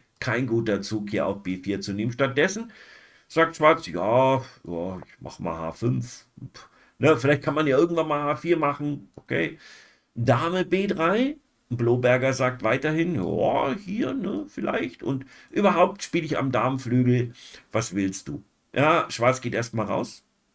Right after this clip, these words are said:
aus der Diagonalen. Hm, König H sieben. Turm E D eins. Der Turm hier auf,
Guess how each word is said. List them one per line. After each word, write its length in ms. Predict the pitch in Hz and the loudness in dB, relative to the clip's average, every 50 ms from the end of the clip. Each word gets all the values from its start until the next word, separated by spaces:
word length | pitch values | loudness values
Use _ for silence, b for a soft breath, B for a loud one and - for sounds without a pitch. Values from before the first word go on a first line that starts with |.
| - - _ | -20 -12 _
aus 260 | - 104 101 101 101 | -4 -2 -2 -2 -4
der 300 | - 92 95 95 90 87 - - | -4 -4 -4 -2 -4 -6 -8 -6
Diagonalen. 800 | 98 101 98 - - 90 85 78 71 71 82 95 170 262 294 294 - _ _ | -4 -2 -2 -2 -2 -4 -4 -6 -6 -6 -4 -4 -2 -4 -4 -6 -10 _ _
Hm, 380 | - 87 87 110 135 - - - - | -8 -6 -2 -2 -2 -2 -4 -6 -8
König 240 | - 98 101 104 101 | -6 -4 -4 -2 -2
H 100 | 107 95 | -4 -4
sieben. 320 | 92 110 135 202 - - - _ _ _ _ _ _ _ _ _ _ _ _ _ _ _ _ _ _ - B B B B B B B | -4 -4 -4 -4 -6 -8 -12 _ _ _ _ _ _ _ _ _ _ _ _ _ _ _ _ _ _ -20 B B B B B B B
Turm 180 | B 165 160 120 | B 0 0 2
E 140 | 120 147 139 | 2 0 2
D 120 | 135 120 | 2 2
eins. 220 | 95 147 185 - - | 0 0 -2 0 0
Der 160 | 143 120 120 | 0 0 0
Turm 280 | 123 135 151 139 107 | 0 -2 -2 -2 -2
hier 340 | 113 110 143 143 - - - | -2 0 0 0 0 0 -2
auf, 180 | 131 123 - | -2 -2 -4